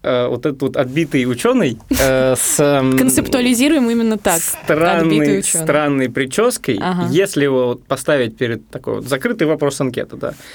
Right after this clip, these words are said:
Speaker 1: Наука открыта обществу или закрыта обществу? Ткнут открыто. Другое дело, что когда дойдет дело до реальной работы,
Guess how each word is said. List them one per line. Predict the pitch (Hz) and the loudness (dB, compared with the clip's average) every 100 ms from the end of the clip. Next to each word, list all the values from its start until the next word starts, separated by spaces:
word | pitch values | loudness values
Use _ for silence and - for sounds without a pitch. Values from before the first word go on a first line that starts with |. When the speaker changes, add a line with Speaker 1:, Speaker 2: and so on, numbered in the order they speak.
| - - - - | -20 -20 -8 0
Speaker 1:
Наука | 165 240 - 165 147 135 | 2 2 2 2 2 0
открыта | 151 - 294 214 | -2 0 0 2
обществу | 180 135 139 - 120 | 2 0 -4 -2 0
или | 185 208 | 2 2
закрыта | 147 143 127 117 107 | 0 0 -2 0 -4
обществу? | - - - 101 - - - | -6 -14 -10 -10 -10 -14 -16
Ткнут | - 196 247 - | -4 0 0 -2
открыто. | 160 - 131 - - - | -2 -2 -2 -2 -8 -4
Другое | 131 185 254 294 | -2 0 2 0
дело, | 214 196 117 | 2 0 0
что | 110 139 | -4 -6
когда | 143 131 156 180 180 | -4 -2 -2 -2 -2
дойдет | 123 147 190 139 | -2 2 0 2
дело | 170 170 | 2 2
до | 131 139 139 135 | 0 0 -2 -2
реальной | 131 151 143 127 | 0 0 0 0
работы, | 131 208 262 120 | 0 0 0 -4